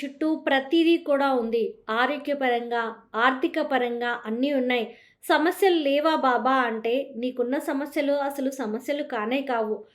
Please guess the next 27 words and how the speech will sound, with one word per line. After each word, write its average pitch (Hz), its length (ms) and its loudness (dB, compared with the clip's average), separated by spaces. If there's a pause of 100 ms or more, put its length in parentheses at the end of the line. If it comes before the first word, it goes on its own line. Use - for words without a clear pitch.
(220)
వాటినే 339 540 6
నువ్వు 254 400 0
మాత్రమే 330 520 2
సమస్యగా 262 560 -4 (140)
చూస్తున్నావు. 254 520 -4 (320)
మిగతా 262 340 2
వారెవరికీ 262 640 2
అది 254 240 -4
సమస్యగా 247 580 -4
అనిపించదు. 220 600 -4 (440)
కాబట్టే 311 540 4
ఎవరు 262 340 2
నన్ను 269 340 0
అర్థం 226 420 -2
చేసుకోవట్లేదు 262 760 0
అని 233 300 -4 (100)
చెప్పి 233 280 -2
నువ్వు 240 240 -2
మదన 214 360 -6
పడిపోతున్నావు. 240 680 -2 (400)
అలా 233 180 4
కాకుండా 247 680 -2 (340)
నా 277 120 6
అంత 330 300 6
అదృష్టవంతులు 311 760 2
ఎవరూ 247 420 2
లేరు, 254 440 2